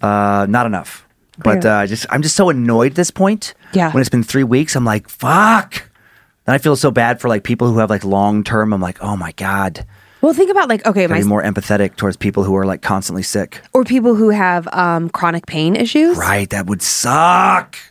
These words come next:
Speaker 2: Yeah, like, my step-, my stepdad had knee replacement surgery.
Speaker 1: Yeah.
Speaker 2: And then that, like, s-, it, it was a whole long thing, but then he ended up, like, having back surgery.
Speaker 1: Yeah.
Speaker 2: And he had a heart attack a few days before his back surgery and didn't tell anybody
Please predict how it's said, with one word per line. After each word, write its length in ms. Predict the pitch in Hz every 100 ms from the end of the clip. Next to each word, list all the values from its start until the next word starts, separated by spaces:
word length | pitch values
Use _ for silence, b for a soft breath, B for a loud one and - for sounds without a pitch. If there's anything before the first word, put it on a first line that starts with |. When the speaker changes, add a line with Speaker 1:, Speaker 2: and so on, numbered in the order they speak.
| -
Speaker 2:
Yeah, 80 | 254
like, 160 | 240
my 100 | 220
step-, 300 | 220 - 196
my 140 | 214 214
stepdad 400 | 285 269 220 175
had 280 | 175 165
knee 140 | 180 180
replacement 500 | 247 302 302 330 311
surgery. 500 | 330 330 339 349 330
Speaker 1:
Yeah. 200 | 214 202
Speaker 2:
And 140 | 214
then 140 | 202 190
that, 320 | 202 220 214
like, 200 | 185 185
s-, 140 | 214
it, 240 | - 220 180
it 60 |
was 100 | 220
a 60 | 196
whole 320 | - 262 269
long 160 | 240 233
thing, 180 | 247 226
but 60 |
then 100 | 185
he 100 | 185
ended 180 | 175 165
up, 140 | 165 -
like, 200 | 160 - B B
having 260 | - 170 175
back 320 | 156 196 -
surgery. 600 | - 302 285 320 339 339 B
Speaker 1:
Yeah. 180 | 202 233
Speaker 2:
And 80 | 208
he 180 | - 294
had 160 | 339
a 60 | 320
heart 260 | - 247
attack 300 | 262 233 214
a 40 | 196
few 220 | - 233
days 220 | 247 240
before 420 | 190 - 196 202
his 320 | 220 196 185 175
back 300 | 170 175 -
surgery 480 | 269 277 311 339 - B
and 140 | - 214
didn't 240 | 226 240
tell 240 | - - 185
anybody 480 | 247 277 302 359